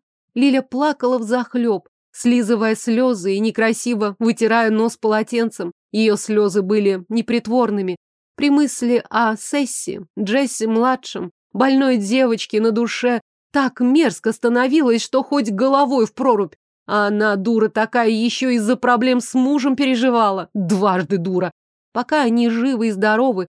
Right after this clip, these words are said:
все можно исправить. Склеить, сшить. А вот здесь и сейчас с Авельянами уже ничего и никогда не изменишь. По ее вине сейчас умирают люди, по ее глупости. Король молча наблюдал этот цирк.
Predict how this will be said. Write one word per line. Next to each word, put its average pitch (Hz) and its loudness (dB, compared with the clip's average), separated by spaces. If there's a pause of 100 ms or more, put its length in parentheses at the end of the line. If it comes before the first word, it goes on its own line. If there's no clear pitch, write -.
(140)
все 339 -2
можно 262 2
исправить. 208 -4 (460)
Склеить, 247 0
сшить. - -4 (200)
А 214 -8
вот 214 -2
здесь 247 -4
и 185 -8
сейчас 240 -8 (160)
с - -10
Авельянами 208 0
уже 208 0
ничего 226 -2
и 240 0
никогда 233 0
не 240 0
изменишь. 220 -2 (680)
По 254 0
ее 247 4
вине 220 2
сейчас 226 -4
умирают 226 0
люди, 233 0
по - -2
ее 277 4
глупости. 233 0 (340)
Король 196 0
молча 226 -2
наблюдал 202 -2
этот 185 -6
цирк. - -4